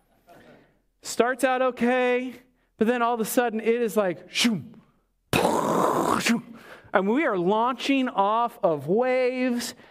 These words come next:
Everybody is being jostled around, and everybody's like, "I hate my life. Are we gonna die? What's happening?"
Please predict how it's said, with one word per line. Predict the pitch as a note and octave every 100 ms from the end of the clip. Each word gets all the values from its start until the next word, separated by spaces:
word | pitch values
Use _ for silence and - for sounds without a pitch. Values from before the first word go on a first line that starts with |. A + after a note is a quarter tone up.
| _ _ -
Everybody | D4 E4 A#3+ A#3+ F#3 F#3+ E3+
is | D3
being | F#3 D#3
jostled | C#3+ F#3 C4+ C#4 - C#4 B3+
around, | B3 C4 C4+ C#4 C#4+ C4+
and | G#3+
everybody's | C4 D#4+ D4 D4 C#4
like, | D4+ C#4+ - - - -
"I | F#4+
hate | D#4+ F4 G#4
my | E4 E4
life. | E4+ E4+ D#4+
Are | C#4+
we | D#4 F4+
gonna | F#4+ F4+
die? | E4+ E4+ E4+ E4+
What's | F4 F#4+ D#4+
happening?" | E4+ E4+ E4 C#4+ B3 F3